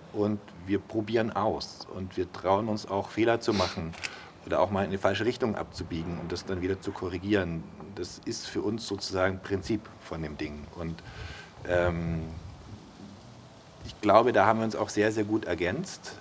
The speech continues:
Ähm, und wir hatten das Glück, eine Gärtnerei zu finden,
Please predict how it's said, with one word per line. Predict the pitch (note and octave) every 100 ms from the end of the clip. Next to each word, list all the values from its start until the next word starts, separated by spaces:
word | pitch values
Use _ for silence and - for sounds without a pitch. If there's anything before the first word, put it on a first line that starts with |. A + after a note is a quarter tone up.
| -
Ähm, | G2 G#2 G2 G2+ G2+ G#2 - - - - - -
und | - B2 C3+ A2+
wir | G2
hatten | A2 A2+
das | G#2 -
Glück, | A2+ B2+ - - -
eine | G2+
Gärtnerei | G2 G2 G2+ G2 F2 F2+
zu | A2+ -
finden, | G#2+ A#2 A#2+ - A2+ A#2